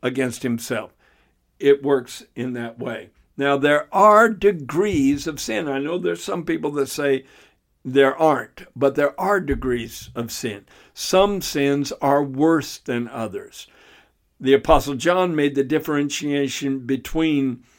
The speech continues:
sins unto death and sins that were like ordinary transgressions.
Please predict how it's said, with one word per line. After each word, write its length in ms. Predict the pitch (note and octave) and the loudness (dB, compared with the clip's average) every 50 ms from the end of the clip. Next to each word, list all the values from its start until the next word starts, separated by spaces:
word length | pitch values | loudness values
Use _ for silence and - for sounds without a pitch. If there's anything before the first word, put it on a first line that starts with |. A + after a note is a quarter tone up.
| _ _ _ _ | _ _ _ _
sins 760 | - - - - - E3+ E3+ E3 D#3+ D#3+ D#3 D3+ C3+ - - - - | -14 -12 -10 -4 -2 0 2 2 2 0 0 -2 -4 -6 -10 -4 0
unto 420 | D3+ D3+ D#3 C#3+ C#3+ - - D3 C3+ | 0 2 2 0 -2 -4 -4 -4 -4
death 840 | A#2+ A2+ - D#3 F3 F#3+ F3 - - - - - - - - - _ _ _ _ _ _ _ _ _ | -6 -2 2 4 4 4 2 -2 -8 -14 -18 -20 -20 -20 -20 -20 _ _ _ _ _ _ _ _ _
and 500 | - C3 C3 C3+ C3+ C3 C#3 C#3+ C#3+ - | -4 -2 0 0 0 0 -2 -4 -6 -10
sins 520 | - - - - D#3+ D3+ D3 C#3+ C#3 B2+ B2+ | -14 -10 -8 -4 -4 -2 -2 -4 -4 0 2
that 180 | C#3 C3 B2+ | 2 2 2
were 200 | C#3 B2+ B2+ B2+ | 0 -2 0 0
like 340 | B2+ B2+ B2+ B2 B2 B2 - _ _ _ _ _ - | 0 0 0 -2 -4 -6 -10 _ _ _ _ _ 6
ordinary 640 | D3 D#3+ F#3 F3+ E3+ D3+ C#3 B2+ A#2 G#2+ G#2 G#2 | 8 8 8 8 6 2 0 0 -2 -4 -6 -8
transgressions. 1120 | - - B2+ A#2 A2 G#2 A2+ A2+ - - A#2 A2 G2 G2 - - A2 G#2+ - - - - | -8 -8 -8 -8 -8 -8 -12 -12 -8 -8 -6 -6 -6 -8 -12 -14 -16 -18 -20 -20 -20 -20